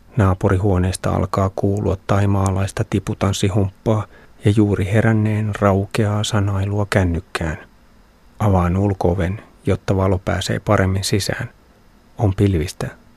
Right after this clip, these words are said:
Naapuritalosta tulee kaksikymppinen nainen saronki päällä aamupesulle aivan oveni eteen ja hetkeä myöhemmin saapuu samanikäinen mies. Talon ohikulkeva käytävä on puoli metriä tulvan alla ja pariskunta peseytyy vedessä seisten.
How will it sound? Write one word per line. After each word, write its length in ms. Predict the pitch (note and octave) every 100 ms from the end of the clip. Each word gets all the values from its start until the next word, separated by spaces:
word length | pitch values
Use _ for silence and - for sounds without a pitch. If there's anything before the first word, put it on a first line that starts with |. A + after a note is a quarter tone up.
| - _ -
Naapuritalosta 760 | G#2 F2+ F2+ F#2 F2+ F#2+ F#2 -
tulee 300 | - G2+ F#2+
kaksikymppinen 880 | - F#2+ - - G2 F#2 F#2+ G2 F#2+
nainen 340 | F#2+ G#2 G#2
saronki 440 | - G2+ G#2+ G2 -
päällä 360 | A#2 A2 G2+
aamupesulle 720 | G2 G2+ G2+ G2+ - - F#2+ F#2
aivan 360 | - F#2+ G2+ G2
oveni 400 | G2 G2+ G2+ G2+
eteen 360 | - G#2 G2 - - - - _ -
ja 60 |
hetkeä 420 | G2 G2 - -
myöhemmin 420 | F#2 G#2 A2+ G#2+ A2
saapuu 400 | G#2+ G#2 A2 A2+
samanikäinen 680 | G#2 F#2 F2 F#2+ A2 G#2
mies. 380 | G2 F2 D#2+ - - - - - _ _ - -
Talon 380 | F#2 F2+ F#2 F#2 -
ohikulkeva 680 | G2+ G#2 - F#2 F2+ F2+ E2+
käytävä 500 | - G#2+ - F2 F2
on 140 | G2
puoli 260 | G#2 G#2 F2+
metriä 360 | E2+ - E2+
tulvan 440 | - A2 G2+ F2+ F#2
alla 360 | F#2+ E2 E2+ - - - - _
ja 120 | - G2
pariskunta 600 | G#2 F#2 - - G2+ F#2
peseytyy 560 | A2+ G2+ G#2+ - G#2+
vedessä 400 | G#2 G2 - -
seisten. 500 | G#2+ F2+ D2+ - -